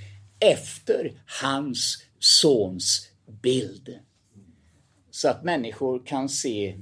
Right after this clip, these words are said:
Jesus i dig och mig. Och en dag i det nya Jerusalem, då ska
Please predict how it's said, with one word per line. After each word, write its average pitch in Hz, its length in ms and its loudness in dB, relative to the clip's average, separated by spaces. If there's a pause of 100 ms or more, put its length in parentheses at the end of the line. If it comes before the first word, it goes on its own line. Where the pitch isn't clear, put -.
(420)
Jesus - 1120 0 (240)
i 123 140 0
dig 87 440 -6 (280)
och 85 140 -4
mig. - 320 -18 (1500)
Och 143 140 8
en 240 160 8
dag 180 320 10 (640)
i 151 120 2
det 160 140 4
nya 160 300 4
Jerusalem, 123 720 2 (380)
då 147 160 -4
ska 156 360 6